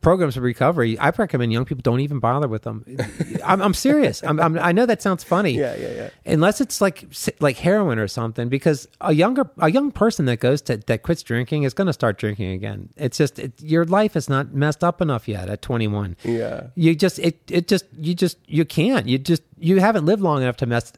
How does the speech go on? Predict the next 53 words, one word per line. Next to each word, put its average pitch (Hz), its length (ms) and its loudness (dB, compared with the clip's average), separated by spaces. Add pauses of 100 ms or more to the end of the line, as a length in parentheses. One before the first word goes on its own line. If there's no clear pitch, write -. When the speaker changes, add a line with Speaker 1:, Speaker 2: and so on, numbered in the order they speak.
(760)
Speaker 1:
like, 143 200 2
real 147 180 4
stuff 120 280 0
up, 98 160 0
dude. 104 260 -2 (140)
You 139 120 2
know 135 80 4
what 131 100 2
I - 20 4
Speaker 2:
Yeah, 135 80 4
Speaker 1:
mean? 139 80 2
Like, 131 180 2
Speaker 2:
yeah. 95 120 -4 (260)
Speaker 1:
yeah, 180 160 4
so 185 160 0
what? 156 240 2
So 143 80 2
you, 127 120 -2
so - 140 0
your 123 160 4
girlfriend, 135 460 2
your 117 80 2
stupid 143 320 -2
little 120 140 2
girlfriend 123 420 0 (180)
dumped 127 280 0
you 120 80 2
that 110 200 -2
you 113 60 -4
dated 113 280 0
for 117 100 0
one 110 240 0
week. 131 260 2
I 151 80 -2
mean, 143 160 4
you're 156 100 4
a 143 60 0
kid. 160 360 2 (380)
You 131 80 4
know 143 60 6
what 143 60 4
I 139 40 2
mean? 147 160 4
You 147 100 4
haven't 147 300 0
lost 117 380 0
your 113 80 -2
job. 120 560 0
You 113 120 2
haven't 127 260 0
lost, 113 280 2
like, 117 180 0
a 110 120 4